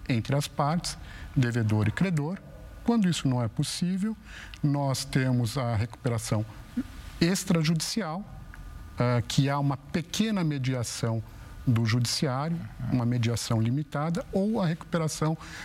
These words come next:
Speaker 1: ah, judicial, que há, é, é uma, uma recuperação, é um processo judicial, ah, assim. Então,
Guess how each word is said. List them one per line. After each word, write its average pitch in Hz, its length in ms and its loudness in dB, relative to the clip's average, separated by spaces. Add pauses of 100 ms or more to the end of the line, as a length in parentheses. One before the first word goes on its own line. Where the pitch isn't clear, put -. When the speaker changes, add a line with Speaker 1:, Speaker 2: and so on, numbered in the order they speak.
(120)
Speaker 1:
ah, 139 920 2
judicial, 139 920 -2
que 151 260 2
há, 131 360 -2
é, 131 440 2
é 131 80 2
uma, 135 520 2
uma 123 200 0
recuperação, 120 680 0
é 131 40 2
um 123 80 2
processo 131 560 0 (380)
judicial, 120 760 2 (360)
ah, 113 420 4
assim. 120 340 2
Então, 180 380 0